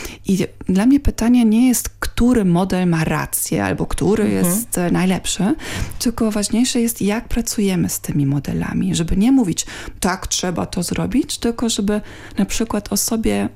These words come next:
Speaker 1: w żałobie pokazać, że „Zobacz, pani Kübler-Ross opisała, że żałoba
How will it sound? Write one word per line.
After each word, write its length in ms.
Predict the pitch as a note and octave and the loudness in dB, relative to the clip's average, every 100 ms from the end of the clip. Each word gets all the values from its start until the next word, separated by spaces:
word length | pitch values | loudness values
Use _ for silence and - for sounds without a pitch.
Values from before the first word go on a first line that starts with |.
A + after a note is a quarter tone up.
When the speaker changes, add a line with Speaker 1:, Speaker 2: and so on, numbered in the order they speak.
| - | -10
Speaker 1:
w 100 | - | -10
żałobie 360 | - F#3 F#3+ G3 | -4 -2 0 -2
pokazać, 540 | - - D4 C4+ G3+ - | 0 0 0 -2 -4 -6
że 120 | - F4+ - | -2 -2 -2
„Zobacz, 500 | - C4 F#3+ G3 - | 0 0 0 -4 -2
pani 300 | - C#4+ C4+ | 2 4 4
Kübler-Ross 580 | - G#3+ G3+ F#3+ F#3+ - | 2 0 2 2 0 -2
opisała, 680 | G3 - F#3 - F#3 F#3 F3+ - - - - - | -4 -2 -2 -2 0 0 -2 -4 -12 -18 -18 -6
że 120 | G3+ | -2
żałoba 640 | F#3+ F3+ F3 F3 F3 F3 | 0 0 0 0 0 0